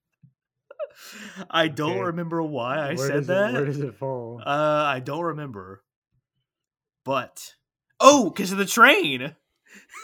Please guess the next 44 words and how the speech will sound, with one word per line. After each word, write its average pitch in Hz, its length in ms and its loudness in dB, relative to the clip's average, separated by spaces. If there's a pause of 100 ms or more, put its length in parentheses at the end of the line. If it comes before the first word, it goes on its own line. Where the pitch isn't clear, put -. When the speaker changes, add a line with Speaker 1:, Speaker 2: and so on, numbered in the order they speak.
(600)
Speaker 1:
So 202 180 0
there's 214 200 4
a 330 60 -2
Speaker 2:
The - 100 -2
Speaker 1:
train. 233 540 4
<laughs> - 20 4
Speaker 2:
train? 160 220 2 (100)
Speaker 1:
Yeah, 269 180 8
the 247 80 4
train. 220 680 0 (680)
The 180 260 -2
thought 175 380 2
train 214 260 0
or 220 40 -2
Speaker 2:
The 220 40 -2
Speaker 1:
whatever. 220 180 0
Speaker 2:
train 151 120 4
of 135 120 -2
thought? 156 380 -4 (140)
Speaker 1:
Yeah, 180 260 0
'cause 170 160 -4
there's 170 200 -2
a 170 40 -2
train 170 720 -6 (600)
in 127 240 -6
Inside 123 280 -8
Out 127 200 -6
also. 110 420 -10
Speaker 2:
Is 120 140 -14
there? 175 400 -6 (280)
Speaker 1:
I 147 180 -6
thought 190 540 -4
there 135 200 -6
was. 117 680 -10 (1500)
Speaker 2:
Your, 123 240 -10
your 117 120 -12
brain 135 480 -6
thought 123 260 -8
there 117 100 -12
was 113 120 -12
a 110 40 -12
train 127 360 -10
of 107 100 -16
thought 107 380 -14